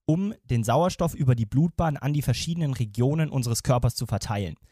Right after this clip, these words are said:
Zum einen unsere roten Blutkörperchen, die Erythrozyten, zum anderen das Hämoglobin, was in den Erythrozyten drin ist.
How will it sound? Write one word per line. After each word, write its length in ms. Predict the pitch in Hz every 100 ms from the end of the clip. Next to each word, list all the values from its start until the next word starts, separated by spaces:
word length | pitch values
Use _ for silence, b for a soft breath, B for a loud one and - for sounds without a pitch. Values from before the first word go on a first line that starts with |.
| _ -
Zum 180 | 113
einen 400 | 110 117 139 220
unsere 260 | 254 135 120
roten 420 | 113 127 135 113
Blutkörperchen, 760 | 92 123 156 170 151 170 175 180
die 120 | 135
Erythrozyten, 800 | 131 123 - 113 - 127 196 220 B
zum 160 | - 120
anderen 520 | - 196 156 110 139
das 120 | 156 -
Hämoglobin, 640 | 147 135 131 117 113 92 _ _ _ -
was 220 | 120 - _
in 240 | 175 160
den 160 | 127 113 _
Erythrozyten 640 | - 123 - 120 - 117 110
drin 240 | 110 101
ist. 240 | - -